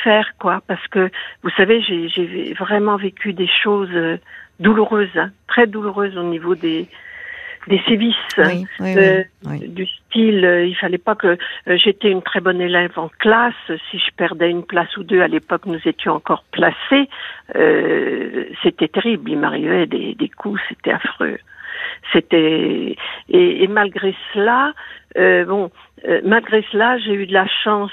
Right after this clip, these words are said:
Speaker 1: d'avoir, euh, du caractère ou
Speaker 2: Oui.
Speaker 1: de la force.
Speaker 2: Oui.
Speaker 1: Et je me suis remis aux études en partant de chez eux. Je me suis
Speaker 2: Oui.
Speaker 1: remis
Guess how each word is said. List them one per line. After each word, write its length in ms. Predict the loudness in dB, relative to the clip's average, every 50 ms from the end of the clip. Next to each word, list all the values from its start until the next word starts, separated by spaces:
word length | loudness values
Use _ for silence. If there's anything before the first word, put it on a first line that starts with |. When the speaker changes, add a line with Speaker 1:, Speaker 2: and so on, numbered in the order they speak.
| -12 -12
Speaker 1:
d'avoir, 420 | -4 -2 0 2 2 2 2 2 0
euh, 240 | 0 0 0 0 -2
du 280 | -4 -8 -12 -14 -12 -6
caractère 800 | -2 -2 -2 -2 -2 -6 _ _ _ 4 6 6 6 4 2 0 -2 -2
ou 100 | -2 0
Speaker 2:
Oui. 100 | 2 2
Speaker 1:
de 40 | 2 0
la 40 | -2 -4 -10 -8
force. 340 | -2 2 4 4 4 2 -2 -8 -18 -14 -6 -2
Speaker 2:
Oui. 320 | 0 0 2 0 -2 -4 -8 -12 -8 -2
Speaker 1:
Et 500 | 0 2 4 4 2 2 0 0 -2 -2 -2
je 60 | -2
me 100 | -2 -2
suis 180 | -2 -2 -2 -2
remis 300 | 2 2 2 2 2 0
aux 80 | 0 0
études 540 | -2 -6 -8 -8 -8 -6 -4 -4 0 0 0
en 140 | 0 0 -2
partant 400 | -6 -8 -10 -8 _ -6 -6 -6
de 80 | -6 -6
chez 140 | -4 -4 -4 -4 -2 0
eux. 240 | 0 2 2 0
Je 80 | -2 -4
me 80 | -6 -4
suis 160 | -2 0 0
Speaker 2:
Oui. 60 | 2
Speaker 1:
remis 440 | 2 2 0 0 -4 -6 -8 -10